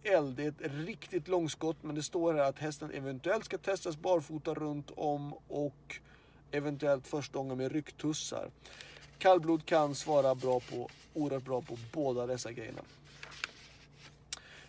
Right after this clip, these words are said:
V sjuttiofem fem. Eh, två Viking Brodde, sex Valley Brodde och min styrning nummer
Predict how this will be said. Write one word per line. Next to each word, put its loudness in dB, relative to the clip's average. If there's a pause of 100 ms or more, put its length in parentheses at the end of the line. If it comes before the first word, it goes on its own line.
V 2
sjuttiofem 0
fem. 2 (1080)
Eh, 6 (520)
två 4
Viking -6
Brodde, 4
sex -2
Valley 6
Brodde 0 (260)
och 0 (100)
min 0
styrning 0
nummer 4